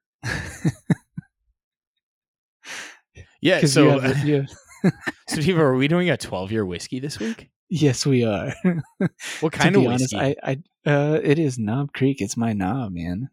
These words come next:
Speaker 2: Ah, yeah. I found this and I was like, "You know what?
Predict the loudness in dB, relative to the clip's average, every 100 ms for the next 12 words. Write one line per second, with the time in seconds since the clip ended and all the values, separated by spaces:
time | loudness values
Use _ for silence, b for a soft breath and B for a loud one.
0 | _ _ _ _ _ _ -2 -2 -2 -4
1 | -6 -8 -14 B B B 0 2 2 2
2 | 0 0 -2 -2 0 0 0 -6 -8 -4
3 | -2 0 0 -2